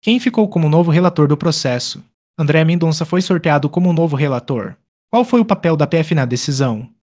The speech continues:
O relatório da P F sobre dados do celular de Vorcaro foi apresentado e aumentou a pressão. Foi lido na reunião. Como foi a reunião que definiu a saída? Foi a portas fechadas, durou cerca de três horas, com clima tenso.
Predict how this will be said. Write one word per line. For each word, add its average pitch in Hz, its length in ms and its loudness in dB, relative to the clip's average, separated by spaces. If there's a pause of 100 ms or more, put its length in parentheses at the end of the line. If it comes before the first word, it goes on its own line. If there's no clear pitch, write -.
(120)
O 131 60 -12
relatório 143 480 -2
da 131 100 -4
P 160 140 -6
F 175 240 -4
sobre 190 260 -2
dados 156 380 -2
do 156 120 -4
celular 170 380 -2
de 156 100 -4
Vorcaro 185 520 -2
foi 226 240 -2
apresentado 175 840 -2
e 160 100 -4
aumentou 185 420 0
a 165 40 -4
pressão. 156 540 -6
Foi - 260 -4
lido 175 220 0
na 165 100 0
reunião. 147 580 -2 (340)
Como 269 200 -2
foi 233 220 2
a 185 40 4
reunião 156 440 2
que 156 100 -4
definiu 160 400 2
a 147 60 4
saída? 120 560 -4 (280)
Foi 208 200 0
a 202 40 0
portas 160 400 -2
fechadas, 135 760 -2
durou 190 220 2
cerca 202 320 -2
de 185 100 -2
três 185 300 0
horas, 123 340 0
com 196 240 -4
clima 165 260 0
tenso. 139 600 -4